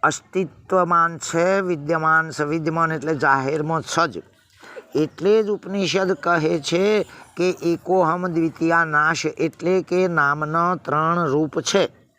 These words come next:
જેમ બ્રહ્મના ત્રણ રીતે સૂચન થાય છે, એમ નામમાં પણ ત્રણ રીતે નામનો રૂપ છે. એક તો જે બોલો તે નામ, બીજા નંબરમાં જેને ભાન થાય કે એ નામ મને કીધું, એ નામનું જ્ઞાન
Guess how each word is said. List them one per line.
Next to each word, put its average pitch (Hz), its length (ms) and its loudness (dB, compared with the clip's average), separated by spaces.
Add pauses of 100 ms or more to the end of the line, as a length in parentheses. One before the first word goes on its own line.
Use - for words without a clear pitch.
(680)
જેમ 170 400 0
બ્રહ્મના 165 460 -2
ત્રણ 185 420 0
રીતે 180 280 -4
સૂચન 208 480 -2
થાય 160 240 0
છે, 147 120 -4
એમ 180 340 -2
નામમાં 170 600 -2
પણ 202 400 0 (400)
ત્રણ 175 340 2
રીતે 165 360 -2
નામનો 160 520 0
રૂપ 151 320 0
છે. 170 280 2 (580)
એક 156 220 0
તો 196 500 2
જે 175 300 -2
બોલો 175 640 0
તે 185 240 0
નામ, 170 340 2 (800)
બીજા 160 440 4
નંબરમાં 180 760 -2
જેને 170 340 -2
ભાન 151 360 0
થાય 165 280 0
કે 170 140 -2
એ 175 220 2
નામ 170 260 -2
મને 143 480 0
કીધું, 175 400 2
એ 170 100 0
નામનું 156 600 -2
જ્ઞાન 135 360 2